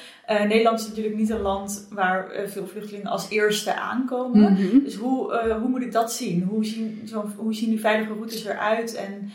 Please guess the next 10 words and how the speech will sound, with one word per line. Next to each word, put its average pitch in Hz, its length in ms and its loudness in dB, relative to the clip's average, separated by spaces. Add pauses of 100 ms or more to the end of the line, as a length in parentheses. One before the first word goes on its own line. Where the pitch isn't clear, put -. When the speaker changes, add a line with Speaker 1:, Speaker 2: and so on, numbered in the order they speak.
(140)
Speaker 1:
is - 60 -20
er 208 100 0
samenwerking 214 560 0
met - 120 -4
andere 247 280 2
landen 226 300 0
voor 220 140 -4
nodig? 208 840 -2
Ehm. 190 220 -10 (340)
Speaker 2:
Ja, 233 240 4